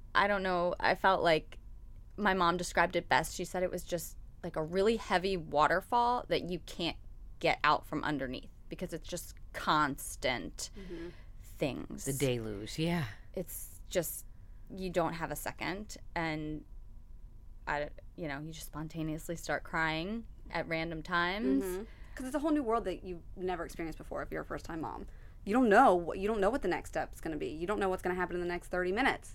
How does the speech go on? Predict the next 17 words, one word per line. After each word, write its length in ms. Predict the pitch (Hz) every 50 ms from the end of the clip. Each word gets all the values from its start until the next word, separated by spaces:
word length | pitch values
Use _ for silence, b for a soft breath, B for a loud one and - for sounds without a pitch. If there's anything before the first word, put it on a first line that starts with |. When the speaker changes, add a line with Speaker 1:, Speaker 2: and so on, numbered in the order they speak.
| - -
Speaker 1:
Right. 240 | 170 135 123 131 - - - -
Speaker 2:
Is 140 | 180 165 180
your 80 | 180
g-, 120 | 160 180 - - -
baby 260 | 180 180 180 180 180
gonna 100 | 190 185
be 100 | 175 165
crying? 360 | - - 175 175 175 208 220
Do 100 | 196 -
you 60 | 175 175
need 220 | 175 170 165 156
to 400 | - 175 165 165 165 160 160 - b b b b b b b b b b b -
change 440 | - - 190 190 185 190 185 - 180
your, 360 | 180 185 180 170 170 - - - - - - - - -
your 320 | 180 175 180 185 180 165 - - - - - - - - - - - - -
adult 380 | - 196 156 208 190 190 220 220
diaper? 500 | 214 220 226 247 - 277 294 320 330 320